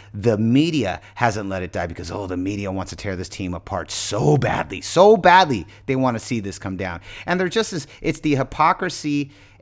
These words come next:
eh, eh, of that. It's the hypocrisy between how other franchises, in particular those two franchises, are treated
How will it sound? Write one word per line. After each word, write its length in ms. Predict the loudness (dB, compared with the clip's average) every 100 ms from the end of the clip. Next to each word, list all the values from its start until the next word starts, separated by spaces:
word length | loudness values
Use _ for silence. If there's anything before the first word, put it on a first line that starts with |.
| _
eh, 120 | -8 -4
eh, 200 | -2 -4 -2
of 420 | 0 2 0 -4 -20 _ _ _ -4
that. 360 | 4 4 4 -4 -20 _ _
It's 180 | -8 -4
the 100 | -2
hypocrisy 680 | -2 2 2 2 -2 -2 -2
between 360 | -4 -6 -6
how 480 | -4 2 4 4 0 -10 _ _ _ _ _ -16 -6 4
other 240 | 6 6
franchises, 800 | 0 -4 -4 -4 -4 -4 -8 -10
in 100 | -12
particular 460 | -6 -4 -2 -2
those 320 | 0 2 2 0
two 140 | -6
franchises, 600 | -4 -6 -4 -6 -8 -10
are 100 | -8
treated 460 | -8 -6 -6 -6